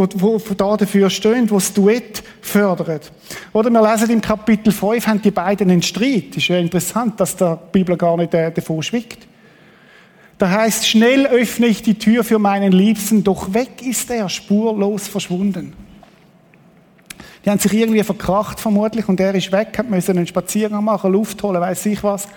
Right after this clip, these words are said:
äh, ein bisschen Abstand gewinnen. Entsetzen packt mich, er ist fortgegangen. Ich suche ihn, doch ich kann ihn nirgends finden. Ich rufe laut nach ihm, doch er gibt keine Antwort.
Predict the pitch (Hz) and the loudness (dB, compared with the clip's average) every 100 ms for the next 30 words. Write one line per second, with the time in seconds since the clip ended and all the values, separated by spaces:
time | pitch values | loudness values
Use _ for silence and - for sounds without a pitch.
0 | - - - - _ 185 185 190 180 185 | -20 -20 -20 -20 _ 0 0 0 0 2
1 | 202 - 202 185 202 196 214 202 196 - | 0 -2 -6 -2 0 0 2 0 2 0
2 | 220 - 220 208 202 202 - 196 180 - | -2 -2 -2 -2 -4 -6 -8 -8 -8 -8
3 | 208 190 - 233 240 - 214 180 170 170 | -4 -4 -4 -6 -8 -4 -4 -2 -2 -4
4 | 165 - - - 214 - 254 262 - 226 | -6 -14 -8 0 0 2 2 2 2 2
5 | 214 208 208 202 - 220 220 208 220 226 | 2 2 0 0 0 0 2 2 2 2
6 | 202 - 226 247 233 190 160 - - - | -2 -2 0 0 0 -2 -4 -8 -20 0
7 | 202 185 220 262 208 220 202 226 262 226 | 0 2 2 0 2 2 2 0 -2 -2
8 | - 220 202 202 196 214 208 - 196 233 | 0 2 2 2 2 2 0 -2 -4 -2
9 | 220 196 226 220 196 156 - - | -2 -2 -4 -4 -8 -8 -14 -20